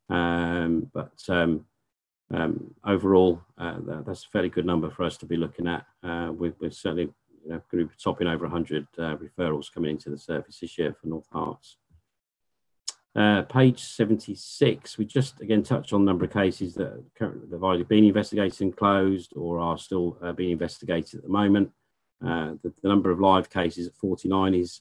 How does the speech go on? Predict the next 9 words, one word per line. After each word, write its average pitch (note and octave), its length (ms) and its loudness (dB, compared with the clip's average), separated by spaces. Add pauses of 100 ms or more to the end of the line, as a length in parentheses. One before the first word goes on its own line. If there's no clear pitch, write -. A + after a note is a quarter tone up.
is - 300 -8 (840)
fairly A2 200 8
manageable G#2+ 560 8
for A2 160 4
us, G#2+ 480 4
uh, F#2 340 0
but F2+ 160 -4
if F2+ 100 -8
it E2+ 140 -6